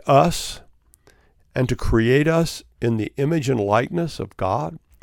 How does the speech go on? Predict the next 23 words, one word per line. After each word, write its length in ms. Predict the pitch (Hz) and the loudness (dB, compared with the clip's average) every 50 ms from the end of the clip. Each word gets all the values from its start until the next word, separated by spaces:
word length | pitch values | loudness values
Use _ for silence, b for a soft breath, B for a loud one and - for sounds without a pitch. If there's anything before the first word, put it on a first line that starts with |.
| b b b b b | b b b b b
so 220 | - - 147 139 | 2 6 6 8
that 140 | 131 135 120 | 8 6 4
we, 360 | - 131 147 170 180 165 147 | 4 4 4 6 6 6 6
male 480 | 127 117 113 117 127 156 170 175 165 - | 6 4 4 4 4 4 4 4 6 4
and 180 | 143 131 - | 4 2 0
female, 480 | - - 156 151 143 131 117 113 110 110 | -2 0 2 4 4 6 6 6 4 4
the 140 | 110 113 110 | 2 0 -2
human 420 | 95 - 151 160 175 175 165 147 | 2 4 4 6 6 6 6 6
race, 400 | 143 147 139 127 110 - - - B B B B B B B B - | 6 6 4 4 2 0 -4 -8 B B B B B B B B 0
we 120 | 147 151 | 2 4
are 80 | 143 123 | 4 2
God's 480 | 104 135 127 143 165 180 180 135 139 | 2 2 4 6 6 6 4 4 4
representatives, 920 | 147 170 170 - - 147 131 143 160 160 151 131 120 117 117 - - - _ _ _ - | 4 4 4 4 2 2 2 4 4 4 4 4 4 2 0 -2 -8 -20 _ _ _ -2
representatives 680 | 127 127 143 139 - 151 131 170 165 160 147 131 117 | 0 0 0 2 0 2 4 6 6 6 6 6 6
in 80 | 143 135 | 6 4
the 80 | 123 117 | 4 4
created 500 | - - 135 127 139 156 175 180 160 165 | 4 6 6 6 6 6 6 6 6 8
order, 380 | 170 180 165 135 117 110 110 b b b b b b b b b | 8 8 6 6 4 2 -2 b b b b b b b b b
and 160 | 131 143 143 135 | -2 0 2 4
we 140 | 139 156 | 4 4
reflect 920 | 165 143 139 139 123 - - - - - 139 160 196 - - _ - - - - _ _ _ _ _ _ _ _ _ | 4 4 4 2 0 0 -6 -10 -2 2 4 4 4 2 -2 _ -14 -14 -14 -16 _ _ _ _ _ _ _ _ _
the 80 | - 139 | -10 -10
Creator 800 | - - - 143 131 131 135 143 165 175 143 110 101 95 92 | -2 0 2 2 4 4 4 4 6 6 4 4 2 0 -2